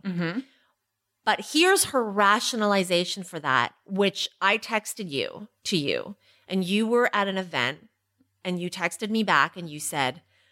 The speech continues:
Speaker 2: "I'm in a bathroom at an event and this is making me cry,"
Speaker 1: Mm.
Speaker 2: which was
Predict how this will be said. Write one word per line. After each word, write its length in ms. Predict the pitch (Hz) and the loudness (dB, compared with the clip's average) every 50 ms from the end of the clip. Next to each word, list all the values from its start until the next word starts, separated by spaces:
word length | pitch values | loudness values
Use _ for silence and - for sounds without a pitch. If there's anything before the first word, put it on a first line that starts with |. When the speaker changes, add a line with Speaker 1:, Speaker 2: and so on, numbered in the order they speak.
| _ _ _ _ _ _ - | _ _ _ _ _ _ 0
Speaker 2:
"I'm 220 | 202 220 254 302 | 2 2 4 4
in 80 | 359 339 | 4 4
a 60 | 294 | 2
bathroom 640 | 214 196 - 202 208 214 226 247 - 285 285 277 277 | 2 2 2 2 4 4 4 2 0 -6 -4 0 2
at 120 | 254 214 | 2 2
an 120 | 196 185 180 | 2 2 0
event 420 | 165 156 175 165 175 226 233 - _ _ _ _ _ _ _ _ _ _ _ _ _ | 0 2 2 2 4 2 2 -2 _ _ _ _ _ _ _ _ _ _ _ _ _
and 220 | - 202 190 180 165 | 0 2 2 2 2
this 180 | 185 180 - | 2 2 2
is 140 | 214 190 190 | 0 0 0
making 340 | 190 180 180 175 180 180 175 | 2 2 0 0 0 -2 -6
me 120 | 170 165 | -6 -8
cry," 260 | - - 131 92 - - - _ _ _ _ _ _ _ _ _ _ _ - - | -10 -6 -4 -4 -4 -6 -12 _ _ _ _ _ _ _ _ _ _ _ -10 -4
Speaker 1:
Mm. 280 | 180 185 175 165 151 180 | -2 0 0 0 0 2
Speaker 2:
which 280 | 196 208 202 - - | 2 2 2 2 2
was 220 | 220 220 196 196 | 0 0 0 0